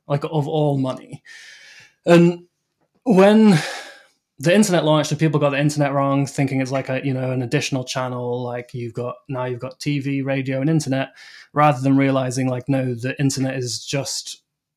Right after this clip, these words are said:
a new medium for all channels. You have T V, uh, you have T V on the internet, you have, uh, radio on the internet, you, like, it creates, uh, uh, new mediums. The m-,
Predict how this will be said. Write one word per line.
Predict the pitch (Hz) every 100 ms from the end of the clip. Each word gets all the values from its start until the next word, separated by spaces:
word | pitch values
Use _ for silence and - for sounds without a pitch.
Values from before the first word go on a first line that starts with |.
| -
a | 131
new | 127 143 139
medium | 139 139 131 123
for | 120 139
all | 131 127
channels. | 127 117 113 110
You | 113
have | 117 -
T | 131 120
V, | 127 123 131 _
uh, | 139 131 -
you | 131
have | -
T | 139
V | 131
on | 127 123
the |
internet, | 123 131 123 -
you | 123
have, | 117 - - - - -
uh, | 123
radio | 151 151 139 127
on | 127
the | 127
internet, | 123 131 127 135
you, | 123 123
like, | 131 120 _ -
it | 139
creates, | - 143 135 131 - - _
uh, | 135 127 123 123 127 _ _ _
uh, | 139 -
new | 143 135
mediums. | 131 131 139 175 - - _ - - - - _ _ _ _ - _ _ 160
The | 131
m-, | 143 147 156